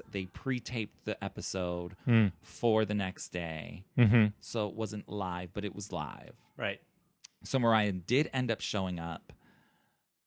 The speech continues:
Speaker 1: She was there for a good hour.
Speaker 2: Yeah.
Speaker 1: She did the interview.
Speaker 2: Uh-huh.
Speaker 1: Couldn't hear a word she was saying
Speaker 2: Uh-huh.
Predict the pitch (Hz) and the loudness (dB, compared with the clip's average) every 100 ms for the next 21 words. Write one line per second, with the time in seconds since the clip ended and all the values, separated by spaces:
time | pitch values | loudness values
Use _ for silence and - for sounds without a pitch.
0 | _ - - 98 98 117 127 - 110 95 | _ -12 -6 -4 -2 0 0 0 -4 0
1 | 110 110 - _ _ _ _ _ 107 95 | -2 -2 -6 _ _ _ _ _ 2 2
2 | 92 69 73 98 - 123 95 _ _ - | 2 -4 -8 -12 2 4 4 _ _ -12
3 | 107 95 131 131 127 117 101 87 87 85 | -8 -4 -2 -4 -4 -2 -2 -2 -4 -2
4 | 92 127 110 98 98 196 147 151 123 101 | -2 0 2 0 0 -2 0 0 0 2
5 | 143 143 107 123 104 95 - 131 117 80 | 2 2 0 -2 -2 -2 -2 0 0 -2
6 | 78 85 110 117 98 | -2 4 6 8 6